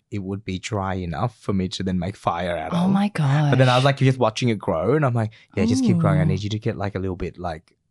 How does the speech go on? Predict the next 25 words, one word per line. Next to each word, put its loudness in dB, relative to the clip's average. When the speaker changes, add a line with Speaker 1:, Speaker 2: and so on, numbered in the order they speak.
Speaker 1:
more -4
sturdy. -10
Like, 2
I 6
was, 2
like, 4
<laughs> 0
just 4
watching 4
this 4
one 6
plant 6
because 6
there 6
was 4
only, 4
like, 4
six 2
or 6
seven 4
of 4
that 2
one 4
plant 0
around. 2